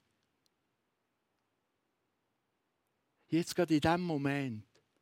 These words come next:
habe ich den Impuls, wirklich dir zuzusprechen, da wo du jetzt sitzt, da wo du jetzt bist. Lass dich beschenken von seiner Ruhe, von seinem Frieden.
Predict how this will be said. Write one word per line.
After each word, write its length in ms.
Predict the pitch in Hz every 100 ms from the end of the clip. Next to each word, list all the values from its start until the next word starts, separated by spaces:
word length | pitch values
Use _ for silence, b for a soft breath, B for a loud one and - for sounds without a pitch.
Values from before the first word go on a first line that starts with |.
| b b b b _ _ _ _ _ _ _ _ _ _ _ _ _ _ _ _ _ _ -
habe 160 | 131
ich 60 | 143
den 80 | 143
Impuls, 520 | 139 - 170 180 -
wirklich 360 | 151 160 - 131
dir 420 | - 156 156 131 _ _ _ _
zuzusprechen, 840 | - 147 147 - - 131 123 - 131
da 180 | 139 147
wo 140 | 143
du 160 | - 156
jetzt 320 | 156 156 -
sitzt, 680 | 147 147 - 143 120 - _ _ _ _ _ _ -
da 200 | 139 156
wo 100 | 160
du 160 | -
jetzt 400 | 147 143 139 -
bist. 480 | - 131 120 - - _ _ _ B B
Lass 200 | 123 135
dich 140 | 151 143
beschenken 680 | 139 - 143 165 160 -
von 160 | 151 135
seiner 420 | - 156 147 139
Ruhe, 280 | 135 151 151
von 120 | -
seinem 280 | 123 139 135
Frieden. 480 | - 123 123 120